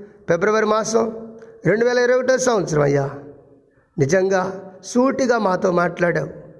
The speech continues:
మేము ఎక్కడైనా మా జీవితంలో హెచ్చింపు కోరుకుంటున్నామేమో, అది లూసిఫర్కే తగు, మాకు తగదు.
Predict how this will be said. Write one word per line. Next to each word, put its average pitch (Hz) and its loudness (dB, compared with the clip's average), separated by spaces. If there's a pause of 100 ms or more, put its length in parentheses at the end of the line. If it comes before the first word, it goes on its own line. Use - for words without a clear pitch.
(540)
మేము 180 4
ఎక్కడైనా 254 2
మా 247 2
జీవితంలో 247 0 (520)
హెచ్చింపు 233 0
కోరుకుంటున్నామేమో, 247 0
అది 165 -2
లూసిఫర్కే 262 0
తగు, 269 0
మాకు 226 0
తగదు. 262 -2